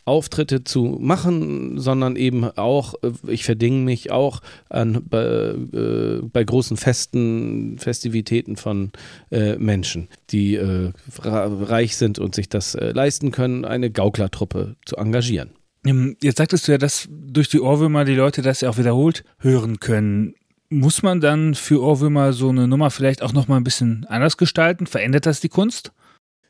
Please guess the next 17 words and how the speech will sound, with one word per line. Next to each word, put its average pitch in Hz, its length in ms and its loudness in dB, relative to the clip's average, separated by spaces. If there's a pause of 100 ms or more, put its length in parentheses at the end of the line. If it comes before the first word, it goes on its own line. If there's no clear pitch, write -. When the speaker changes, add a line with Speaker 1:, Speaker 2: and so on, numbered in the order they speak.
Speaker 1:
Nee, 127 480 2
ehrlich 170 380 0
gesagt 165 440 -2
nicht. 101 300 -4 (560)
Ich - 140 -2
glaube, 175 320 2
dass 160 180 0
das, 170 220 -2
was 151 140 -2
ich 151 180 0
mache, 135 400 2 (200)
sehr 143 720 -2 (220)
zeitgeistig 104 1120 0
ist. 87 360 -4
Ich - 140 -14
glaube, 151 360 2
dass 135 320 -2